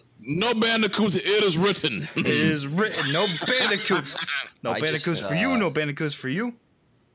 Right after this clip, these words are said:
Speaker 3: I just,
Speaker 1: <laughs>
Speaker 3: I just
Speaker 1: I'm
Speaker 3: don't
Speaker 1: like,
Speaker 3: care.
Speaker 1: "Oprah, you get a Bandicoot. You get a Bandicoot."
Speaker 2: That's
Speaker 1: Mm.
Speaker 2: exactly what the Sony conference was.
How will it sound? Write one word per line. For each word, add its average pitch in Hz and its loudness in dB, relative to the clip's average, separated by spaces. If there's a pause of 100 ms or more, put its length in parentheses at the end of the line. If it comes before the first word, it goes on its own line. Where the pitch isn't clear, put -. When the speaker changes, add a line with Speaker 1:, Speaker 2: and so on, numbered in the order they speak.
(120)
Speaker 3:
I 92 -6
just, 107 -4 (200)
Speaker 1:
<laughs> - -2
Speaker 3:
I 233 0
just - -4
Speaker 1:
I'm 214 2
Speaker 3:
don't 233 2
Speaker 1:
like, - -6
Speaker 3:
care. 233 2
Speaker 1:
"Oprah, 175 4
you 285 4
get 269 2
a 214 2
Bandicoot. 208 2
You 277 2
get 285 0
a 214 2
Bandicoot." 180 0
Speaker 2:
That's 214 2
Speaker 1:
Mm. 247 -2
Speaker 2:
exactly 214 0
what 190 0
the 160 -10
Sony 156 -4
conference 113 -6
was. 101 -8